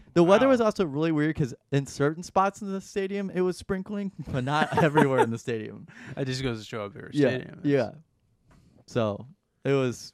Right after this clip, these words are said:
Speaker 1: really weird, but
Speaker 2: They,
Speaker 1: it
Speaker 2: they
Speaker 1: was
Speaker 2: gave everybody in, um, uh, in the front, in the, um, uh, in the right outfield a rain
Speaker 1: Mm-hmm.
Speaker 2: check because it was sprinkling.
Speaker 1: Yeah, uh-huh. And then
Speaker 2: But
Speaker 1: they're
Speaker 2: not
Speaker 1: like,
Speaker 2: you, 'cause
Speaker 1: "Everybody
Speaker 2: it
Speaker 1: go home,"
Speaker 2: wasn't.
Speaker 1: and then, but we, we got to stay.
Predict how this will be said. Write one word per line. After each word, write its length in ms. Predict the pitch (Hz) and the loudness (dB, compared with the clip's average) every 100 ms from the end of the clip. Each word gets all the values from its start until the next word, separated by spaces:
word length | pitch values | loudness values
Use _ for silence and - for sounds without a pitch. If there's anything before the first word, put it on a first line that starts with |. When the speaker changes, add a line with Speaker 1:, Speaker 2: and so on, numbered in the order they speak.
| - | -4
Speaker 1:
really 260 | 160 143 | 0 2
weird, 300 | 120 117 101 | 4 4 4
but 120 | 117 | 4
Speaker 2:
They, 100 | 127 | 4
Speaker 1:
it 20 | 143 | 6
Speaker 2:
they 80 | 147 | 6
Speaker 1:
was 120 | 143 | 6
Speaker 2:
gave 180 | 143 139 | 4 2
everybody 640 | 135 123 127 127 123 123 | 2 2 2 4 2 2
in, 120 | 120 | 0
um, 580 | 117 110 107 104 110 120 - _ _ _ | 0 0 0 -2 -6 -12 -16 _ _ _
uh, 440 | 117 104 101 98 117 | -6 -4 -4 -4 -6
in 180 | 127 117 | -6 -6
the 80 | 110 | -6
front, 320 | - 113 120 - | -4 -4 -4 -6
in 240 | 123 113 | -8 -6
the, 280 | 110 104 104 | -2 -2 -2
um, 460 | 101 98 95 92 107 - _ - - _ _ _ | -2 -4 -6 -10 -16 -20 _ -12 -12 _ _ _
uh, 540 | 113 98 95 92 95 95 - _ _ _ _ | -12 -10 -10 -12 -12 -14 -18 _ _ _ _
in 140 | 110 101 | -10 -6
the 100 | 95 | -8
right 360 | 95 101 120 120 | -2 2 2 0
outfield 600 | 101 95 - 101 95 92 | -4 -6 -8 -6 -4 -6
a 60 | 92 | -6
rain 160 | 98 | -4
Speaker 1:
Mm-hmm. 80 | 120 | -4
Speaker 2:
check 220 | 120 95 - | -4 -8 -12
because 240 | - 98 | -10 -8
it 60 | 92 | -8
was 100 | 92 | -10
sprinkling. 440 | - 98 92 95 107 | -10 -12 -12 -14 2
Speaker 1:
Yeah, 180 | 143 120 | 2 2
uh-huh. 240 | 113 131 - | -2 -8 -10
And 140 | 120 117 | -8 -6
then 100 | 113 | -2
Speaker 2:
But 80 | |
Speaker 1:
they're 20 | 131 | 4
Speaker 2:
not 60 | |
Speaker 1:
like, 100 | 143 | 6
Speaker 2:
you, 40 | 143 | 8
'cause 60 | |
Speaker 1:
"Everybody 160 | 143 123 | 6 6
Speaker 2:
it 20 | |
Speaker 1:
go 60 | 147 | 4
home," 80 | - 127 | 2 0
Speaker 2:
wasn't. 120 | 120 | 0
Speaker 1:
and 120 | 113 | -2
then, 60 | 107 | 2
but 120 | 120 | 2
we, 180 | 123 117 | 4 0
we 120 | 127 | -2
got 180 | 117 113 | -2 -4
to 40 | - | -6
stay. 180 | 113 | -16